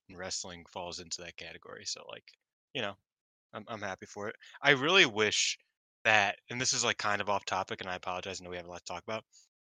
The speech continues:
I really am sad that, <clears throat> like, A E W doesn't do the C E O crossover anymore, 'cause, like, that, looking back at it, that was such a cool idea for an event, um, if we just forget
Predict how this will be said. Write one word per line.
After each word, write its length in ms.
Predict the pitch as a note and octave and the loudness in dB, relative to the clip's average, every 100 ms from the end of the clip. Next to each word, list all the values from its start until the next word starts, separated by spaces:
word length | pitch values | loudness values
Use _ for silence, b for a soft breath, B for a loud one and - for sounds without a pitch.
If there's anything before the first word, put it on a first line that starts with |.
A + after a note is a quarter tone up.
| _ | _
I 60 | B2 | 0
really 500 | A#2 A2+ D3+ E3 D3+ | 2 4 6 6 2
am 100 | C3 | 0
sad 480 | A2 - G2 G#2 B2+ - b b - | 0 2 4 4 0 -4 b b 4
that, 320 | A2+ G#2 G#2 _ - | 6 6 2 _ -4
<clears throat> 960 | - - _ _ _ _ _ - - | -4 -8 _ _ _ _ _ -12 2
like, 160 | C#3 - | 2 6
A 60 | A#2 A#2 | 8 10
E 60 | |
W 340 | A#2+ G#2 A2 A#2 | 8 4 4 2
doesn't 280 | A2+ G#2 G2 | 2 0 -2
do 120 | G#2 | -4
the 100 | F#2+ | -2
C 300 | - G#2 F#2 | -2 -2 -6
E 40 | E2+ | -6
O 80 | |
crossover 440 | F2+ A2 G2+ A2+ A2+ | -4 -4 -2 -4 -6
anymore, 340 | A2 A#2 C#3+ - _ _ _ _ - | -6 -8 -10 -12 _ _ _ _ -2
'cause, 200 | B2 G#2 | 0 4
like, 160 | G#2 G#2 | 2 4
that, 160 | A2 - | 4 4
looking 260 | B2 D#3 G2+ | -2 0 2
back 220 | F#2+ G#2+ | 4 6
at 120 | B2 | 4
it, 80 | B2 | 4
that 100 | G#2+ | 0
was 140 | G#2 - | 0 -2
such 160 | G#2 | -2
a 60 | A2 | -4
cool 500 | - - F2+ F#2+ G2+ b b _ _ - | -6 -10 -8 -8 -10 b b _ _ 2
idea 440 | A#2 A2 G2 F#2 G#2 | 4 4 2 0 0
for 220 | - G2+ | -2 -4
an 40 | F#2+ | -4
event, 320 | E2 F2 G2+ - B B B - | -4 -4 -4 -8 B B B 0
um, 440 | G#2+ F2 D#2+ D#2+ - _ | 2 2 -4 -16 -20 _
if 100 | G#2 | -8
we 60 | G2 | -6
just 200 | F#2+ - _ - | -6 -8 _ -10
forget 320 | G#2+ F#2+ F#2+ | -8 -4 -6